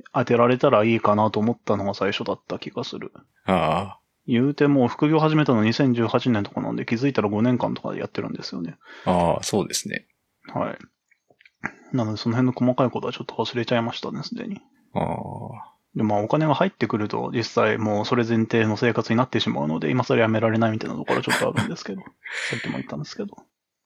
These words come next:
Speaker 2: 生活水準をむやみに引き上げてしまうのは危険っていうのはなんかよく言われますよね。
Speaker 1: ああ、で、水準は引き上げてないんですけど、えっと、えっと、積み立てニーサ限界まで積んでるとか、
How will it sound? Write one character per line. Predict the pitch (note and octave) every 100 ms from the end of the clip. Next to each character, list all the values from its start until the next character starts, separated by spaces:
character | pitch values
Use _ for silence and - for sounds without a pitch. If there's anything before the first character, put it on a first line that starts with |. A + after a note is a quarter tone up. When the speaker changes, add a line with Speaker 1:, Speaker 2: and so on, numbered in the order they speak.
| _ _ _
Speaker 2:
生 | - - G#2
活 | - G2 -
水 | - A2+ F#2+
準 | E2 E2 C#2
を | C2 - -
む | F#2+
や | F2
み | D#2
に | D#2 - - _ _ _
引 | -
き | -
上 | F2
げ | F2
て | -
し | -
ま | E2+ D#2+
う |
の | D2
は | D2+
危 | -
険 | - E2 D#2+
っ |
て | D#2 D#2+
い | D2
う |
の | C#2
は | - - -
な | E2
ん |
か | -
よ | E2
く | -
言 | D2
わ | D2+
れ | B1+
ま | -
す | -
よ | -
ね。 | - - -
Speaker 1:
あ | A#2+ A2+
あ、 |
で、 | A2
水 | - D#3
準 | E3 F3
は | E3+
引 |
き | -
上 | E3
げ |
て | C#3
な | A#2
い | G#2+
ん | G2+
で | G2+
す | -
け | G#2
ど、 | G#2+ G2+
え | A2
っ |
と、 | - A#2 A2 - - _ - - - - _ -
え | A2+
っ |
と、 | - A2+ A2 G#2
積 | -
み | B2+
立 | B2+ B2
て | B2
ニ | B2+
ー |
サ | A#2+ A2+
限 | A2+ A2
界 | A2+ A2
ま | G#2
で | G2+ G2+ G#2 - - - - _ -
積 | -
ん | G#2+
で | G2+
る | G#2 G#2+
と | -
か、 | - A#1 A#1 -